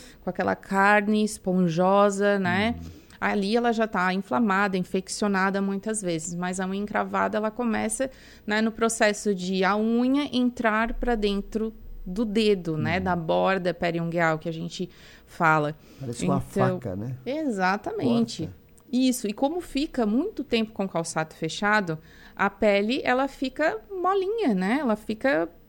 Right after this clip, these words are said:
Speaker 1: macia, maleável, e a unha, ela é dura. Então, ela vai entrar ali no cantinho também. Calosidades, calos, rachaduras, má postura, né? Também, então, por isso é importante, muito importante,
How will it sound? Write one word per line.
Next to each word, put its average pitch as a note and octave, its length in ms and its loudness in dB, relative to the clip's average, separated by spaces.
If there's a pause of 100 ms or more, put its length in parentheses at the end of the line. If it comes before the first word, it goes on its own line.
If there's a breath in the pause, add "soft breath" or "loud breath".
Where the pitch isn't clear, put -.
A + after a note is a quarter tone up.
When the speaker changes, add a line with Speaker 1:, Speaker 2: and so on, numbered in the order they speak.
(220)
Speaker 1:
macia, A#3+ 720 2
maleável, G#3+ 680 2
e G3 100 0
a B3 120 2
unha, B3+ 260 2
ela F#4+ 120 -4
é C#5 60 0
dura. G4 300 0 (340 loud breath)
Então, G#3 220 -4
ela A3+ 160 2
vai G#3 500 0
entrar B3+ 360 -2
ali A3 180 -2
no A3+ 60 -4
cantinho A3+ 480 -4
também. G#3+ 460 -2 (1300 loud breath)
Calosidades, G#3 840 2
calos, G3 400 2
rachaduras, F#3+ 960 0 (200 loud breath)
má C4 200 4
postura, A3 880 0 (460)
né? F#3 320 -2
Também, G3 380 -2
então, G#3+ 180 -2
por A#3+ 200 -4
isso A#3 300 -4
é A#3 60 -2
importante, G#3+ 600 -6
muito C4 320 -2
importante, A#3 680 -6